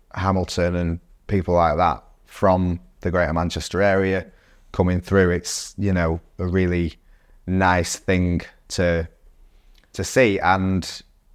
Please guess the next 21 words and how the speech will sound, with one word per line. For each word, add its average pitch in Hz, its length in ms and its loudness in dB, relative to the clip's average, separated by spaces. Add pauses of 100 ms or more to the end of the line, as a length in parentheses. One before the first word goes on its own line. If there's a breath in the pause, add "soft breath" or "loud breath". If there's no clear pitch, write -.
(240)
the 110 120 -4
fact 98 280 2
that 92 160 2
Hamilton 98 420 0
makes 101 340 2
it 90 120 0
means 92 320 0
that 92 240 -2
you 95 120 0
never 95 260 2
know 90 200 2
who's 92 200 0
gonna 92 140 0
make 90 260 0
it 92 120 -4
next. 117 340 0
And 87 120 -2
that 85 180 2
is 85 80 0
also 92 320 0
what 85 280 -2